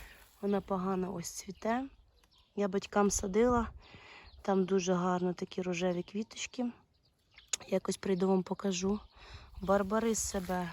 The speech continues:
прекрасно почуває. Ось барбарис пустив ось, ось нові гілочки.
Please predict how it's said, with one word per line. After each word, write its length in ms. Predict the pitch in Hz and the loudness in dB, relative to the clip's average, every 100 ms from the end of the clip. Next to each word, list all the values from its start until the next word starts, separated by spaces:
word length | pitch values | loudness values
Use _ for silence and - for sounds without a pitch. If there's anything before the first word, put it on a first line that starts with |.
| - | -8
прекрасно 600 | - - 185 190 - 220 | -8 -6 -4 -4 -4 -6
почуває. 720 | 233 - 226 214 220 226 254 - - - - - - - - - | -8 -8 -8 -4 -2 -2 -4 -8 -14 -14 -14 -16 -18 -20 -20 -12
Ось 180 | 196 190 | -6 -6
барбарис 680 | 185 190 185 196 202 196 - - - - - - | -6 -8 -4 -2 0 -2 -4 -6 -16 -16 -18 -16
пустив 460 | 196 - - 190 180 - - - - - - - - _ _ | -10 -8 -6 -6 -8 -18 -20 -20 -20 -20 -20 -20 -20 _ _
ось, 260 | 190 170 - _ _ _ - | -4 -4 -6 _ _ _ -14
ось 340 | 170 - - - - - - - | -12 -12 -14 -18 -20 -18 -12 -6
нові 200 | 180 165 | -4 -4
гілочки. 800 | 165 240 269 277 - - 277 | -2 0 0 0 -2 0 0